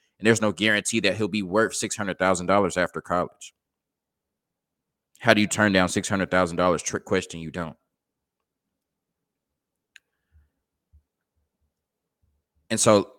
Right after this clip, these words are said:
like I said, I'm salty that the University of Texas did not get Ochaun Mathis. I am not salty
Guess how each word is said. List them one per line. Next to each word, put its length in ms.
like 80
I 40
said, 180
I'm 100
salty 640
that 140
the 60
University 320
of 60
Texas 280
did 160
not 220
get 160
Ochaun 340
Mathis. 300
I 80
am 100
not 160
salty 540